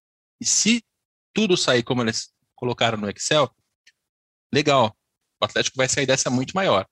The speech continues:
o que vai ser ótimo pro futebol brasileiro. Se der errado, o tempo que vai levar pra corrigir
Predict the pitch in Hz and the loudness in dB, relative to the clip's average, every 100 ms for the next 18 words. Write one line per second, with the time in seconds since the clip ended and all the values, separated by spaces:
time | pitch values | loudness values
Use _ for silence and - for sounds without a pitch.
0 | _ _ - - 117 123 - 117 151 - | _ _ -10 -4 -2 0 2 4 2 -2
1 | 127 - - 113 117 107 95 92 - - | -12 -10 -4 -2 -2 -4 -6 -6 -12 -20
2 | - _ _ _ - - - 269 240 180 | -20 _ _ _ -4 0 2 2 2 2
3 | 135 120 147 165 110 - _ _ _ _ | 4 2 2 0 -4 -16 _ _ _ _
4 | _ _ 151 - - 240 - - 202 190 | _ _ -2 0 0 0 -2 -4 0 2
5 | 170 120 107 120 - 180 156 107 107 143 | 4 2 0 -2 -2 0 0 -2 -2 -2